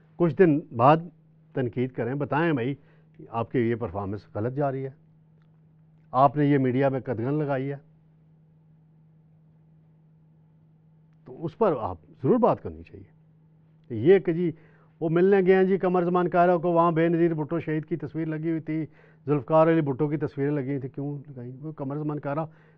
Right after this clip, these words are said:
पीपल्स पार्टी का रहनुमा है, अगर उसने अपने घर में लगाई हुई है तो क्या है अर्थ है?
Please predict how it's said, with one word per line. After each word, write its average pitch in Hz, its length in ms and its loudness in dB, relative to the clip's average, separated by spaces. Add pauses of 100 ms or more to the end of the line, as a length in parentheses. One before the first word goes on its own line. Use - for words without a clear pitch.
पीपल्स 123 280 -2
पार्टी 139 300 -2
का 156 100 2
रहनुमा 123 420 0
है, 120 160 -8 (1300)
अगर 95 140 -8
उसने 92 320 -12
अपने 110 240 -8
घर 92 160 -6
में 135 140 -4
लगाई 120 300 -6
हुई 131 100 -6
है 104 80 -10
तो 160 140 -10
क्या 175 260 -2
है 95 120 -4
अर्थ 87 180 -16
है? 131 100 -14